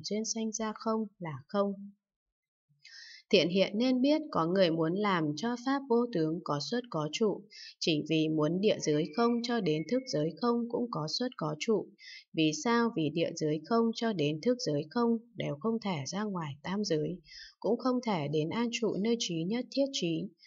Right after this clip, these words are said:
Vì sao? Vì địa giới không, tự tánh địa giới không là không, cho đến thức giới không, tự tánh thức giới không là không. Thiện hiện nên biết có người muốn làm cho pháp vô tướng có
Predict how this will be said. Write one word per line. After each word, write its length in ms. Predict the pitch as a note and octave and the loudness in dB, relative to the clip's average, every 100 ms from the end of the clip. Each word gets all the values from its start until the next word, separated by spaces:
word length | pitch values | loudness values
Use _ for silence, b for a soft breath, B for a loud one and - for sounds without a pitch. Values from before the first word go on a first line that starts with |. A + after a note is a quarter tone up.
| B B | B B
Vì 180 | E3+ D#3+ D3+ - | 0 2 2 -2
sao? 280 | B3 A#3+ A#3+ A#3+ B _ | 0 0 -2 -8 B _
Vì 240 | E3 D#3+ D#3+ | 0 2 2
địa 180 | E3 E3 | 0 0
giới 280 | D#3+ D#3+ D#3+ | 2 0 0
không, 340 | B3 B3 A#3 | 0 0 0
tự 160 | G#3 - - | 0 -2 -2
tánh 260 | D#3 F3 | -4 0
địa 160 | G3 D#3+ | 0 0
giới 240 | D3 D#3+ D#3+ | 0 -2 0
không 300 | - B3 A#3+ | 0 0 0
là 200 | F#3 D3 - | -2 -4 -6
không, 320 | - A#3 A#3 A3+ | -2 0 0 -2
cho 180 | - A#3 | -6 -4
đến 240 | F#3 E3 E3 | -2 -2 -2
thức 140 | C4 C4 | -2 0
giới 220 | D3 D#3 | 0 0
không, 360 | - A#3+ A#3+ A#3 | 0 0 0 -2
tự 180 | F#3+ - | -4 -4
tánh 240 | D#3 D#3 D#3 | -6 -6 -2
thức 160 | B3 | -2
giới 240 | - D#3+ D#3 | 0 -2 -4
không 320 | - A#3 A#3 G3+ | -2 -2 0 -2
là 180 | D3+ C3+ | -6 -8
không. 300 | - A3 A3 G#3+ B B B - | -4 0 0 -2 B B B -2
Thiện 180 | F#3 E3 | 0 2
hiện 220 | F3+ E3 G3 | 0 0 0
nên 280 | A#3+ B3 | 0 2
biết 200 | A#3+ C#4+ C#4+ - _ | 4 4 2 -8 _
có 160 | E3+ D#3+ | -2 0
người 220 | F#3+ E3+ | 2 2
muốn 260 | D#3 D#3 | 2 0
làm 240 | F#3 G3+ D3+ C#3+ | 0 2 0 -2
cho 120 | A3 A3+ A#3 | -2 -2 -2
pháp 120 | B3+ B3+ | -6 0
vô 160 | A3+ A#3 | 2 2
tướng 240 | D#3 D#3 D#3+ | 0 -2 -2
có 140 | D3 | -4